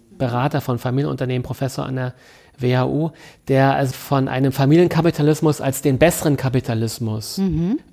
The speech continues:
Speaker 1: spricht. Also ein Kapitalismus, der sich kümmert, der soziale Bezüge hat, der tatsächlich möchte, dass es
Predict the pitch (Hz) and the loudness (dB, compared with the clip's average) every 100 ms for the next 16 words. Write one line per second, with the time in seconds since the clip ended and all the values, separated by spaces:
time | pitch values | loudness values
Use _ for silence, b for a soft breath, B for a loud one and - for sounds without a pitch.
0 | 131 - 135 135 - 139 127 131 127 135 | -12 -4 2 2 0 -4 -2 -2 -2 -2
1 | 135 135 147 151 139 - 131 123 135 - | 0 2 2 0 -2 0 0 0 -2 -6
2 | B B B B - 180 160 113 - - | B B B B 0 4 4 2 -4 -12
3 | - - 123 123 120 131 - 143 127 147 | -8 -2 0 0 0 -4 0 2 4 4
4 | 147 139 B B B B - 127 - 170 | 4 2 B B B B -6 -6 -2 0
5 | 175 156 123 117 110 - - 123 117 113 | 4 4 2 -4 -6 -12 -8 -4 -2 0
6 | 117 - - 131 143 143 139 147 - 160 | -2 -4 -4 0 0 0 0 0 0 -2
7 | 139 - 131 - | -2 -4 -6 -8